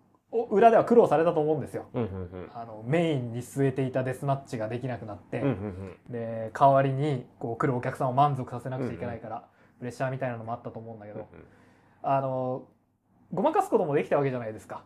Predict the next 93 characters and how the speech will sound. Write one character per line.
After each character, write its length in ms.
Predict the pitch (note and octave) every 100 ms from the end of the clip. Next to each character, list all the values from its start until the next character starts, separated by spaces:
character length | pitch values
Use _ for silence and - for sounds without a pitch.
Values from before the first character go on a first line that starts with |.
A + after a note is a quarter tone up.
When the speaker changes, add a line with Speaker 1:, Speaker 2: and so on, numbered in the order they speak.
| _
Speaker 2:
ほ 200 | - E3
う 20 | G2+
ほ 140 | A2
う 40 |
ほ 500 | F2 F#2 - _ A#2+
う。 40 | A2+
Speaker 1:
人 200 | - C3
が 100 | B2
い 80 | B2
な 120 | C3+
い 40 |
か 60 | B2
ら 80 | A2
し 80 | D3+
ょ 140 | D#3
う 20 |
が 80 | E3
な 120 | F#3
い 60 | D#3+
よ 100 | A#2+
ね 80 | C#3
っ 40 |
て。 80 | -
Speaker 2:
あ 640 | - C3+ C3 B2+ C3 B2+ B2+
ー、 20 |
ま 180 | F3 C#3
あ 40 |
ね。 260 | C3 D3 -
ま 100 | B2
あ、 20 |
お 60 | G#2
客 160 | C3 A#2+
さ 100 | C3+
ん 40 |
も 60 | C3+
許 120 | D3
し 60 | D3
て 60 |
く 60 | B2+
れ 60 |
る 60 | D3+
で 60 | C#3+
し 60 |
ょ 180 | D3 G#2+
う。 20 |
Speaker 1:
う 20 | B2+
ん。 440 | C3 A2+ G#2+ -
Speaker 2:
そ 80 | A2
う 40 |
い 20 | F#2+
う 20 |
事 80 | G2
情 140 | A2+
な 100 | A#2+
ら。 160 | G#2 -
Speaker 1:
う 20 |
ん。 40 | A#2 A2 G#2 G2+ - _ _
そ 360 | D3 C#3 C#3+ C#3+
う 20 |
じ 80 | B2+
ゃ 40 |
な 120 | A#2
く 100 | -
て、 280 | - A2 G2+ B2
Speaker 2:
う 40 |
ん。 160 | F#2+ - _ _ _
Speaker 1:
ち 80 | D3
ゃ 120 | F3
ん 100 | G3
と 160 | G#3
満 220 | F#3 F#3+ F3
足 180 | D3+
し 40 | -
て 100 | C3
返 220 | C#3 C#3
し 80 | C#3
て 60 |
も 120 | A#2+ A#2
ら 100 | A#2+
え 60 |
た 100 | B2
っ 60 | A#2
て 180 | _ A#2
い 100 | A#2
う 40 |
の 80 | G#2+
に 100 | G2+
感 300 | - B2+ C#3
動 100 | C#3
し 80 | C#3+
ま 80 |
し 80 | C3+
て。 160 | - -